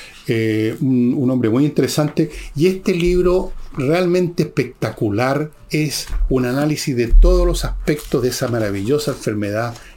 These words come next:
que es la bibliomanía. Esto está repleto de capítulos,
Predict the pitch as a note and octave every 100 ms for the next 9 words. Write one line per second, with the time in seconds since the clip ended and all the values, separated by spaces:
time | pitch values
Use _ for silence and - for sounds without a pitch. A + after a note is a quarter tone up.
0 | - - G#2+ G2 G2 A2 A#2+ A2+ A2 G#2+
1 | G#2 A#2 G2+ - - - - C#3+ - C#3
2 | - B2+ B2 A#2+ C3 D3 D3 D3+ D3 -
3 | - A2+ B2+ B2 A#2+ G#2 - C#3 C#3 C#3+
4 | C#3 C#3 -